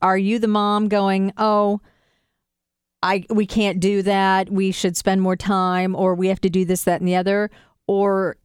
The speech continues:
is it truly both of you? So, Greg, you come in. I wanna hear your take on that. Do you have to talk your wife into that? Or sometimes I think moms feel guilt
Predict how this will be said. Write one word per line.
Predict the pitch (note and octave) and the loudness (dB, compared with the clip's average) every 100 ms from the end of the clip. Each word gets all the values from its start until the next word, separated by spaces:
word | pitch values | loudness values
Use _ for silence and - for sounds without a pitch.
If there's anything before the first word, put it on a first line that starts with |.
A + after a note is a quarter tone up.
| - | -4
is | G3 F#3 | -2 -2
it | - | -6
truly | - F#3+ F3 | -4 -2 -2
both | E3 E3+ E3+ | 0 0 0
of | D#3+ | -4
you? | D3+ | -4
So, | D#3 F#3 | -4 -4
Greg, | G3 F#3+ F#3 | -2 -2 -4
you | E3+ A#3+ | -8 -8
come | - A3+ | -4 -2
in. | F#3 | -2
I | F3+ | -2
wanna | F#3+ F#3 | -2 -4
hear | F3+ G3+ | -4 -6
your | F3+ F3+ F#3+ | -4 -6 -8
take | - E3 E3+ | -8 -8 -4
on | D#3+ | -2
that. | E3+ F#3+ E3+ D#3+ | 0 2 0 -2
Do | E3+ | -4
you | F#3+ G#3+ A#3+ B3+ | -2 0 0 -2
have | A#3+ A#3 A#3 - | -2 -2 -2 -4
to | - G#3 F#3+ F#3 F#3 - _ _ _ _ _ _ | 0 2 2 0 -4 -16 _ _ _ _ _ _
talk | - G#3 G#3+ G#3+ | -8 0 2 2
your | A3 F#3+ | 0 0
wife | F#3 F#3 - | 2 0 -2
into | F#3+ A3+ D#4 | -2 0 0
that? | E4 E4+ F4+ F4+ | 0 0 0 -2
Or | - A3 G#3+ G#3+ G#3 G3+ G#3 - _ _ _ _ - | -2 0 2 2 2 0 -4 -10 _ _ _ _ -8
sometimes | - D4 D4+ D#4 B3+ | -4 -2 -2 0 0
I | A#3+ | 0
think | B3+ A#3+ - | -2 -4 -4
moms | F#3 F#3 G#3+ A3 F#3+ F3+ F3+ - - | -4 -2 0 0 0 0 -2 -4 -6
feel | - F#3+ F3+ | -2 -2 0
guilt | E3 G3 E3 - | 0 0 0 -4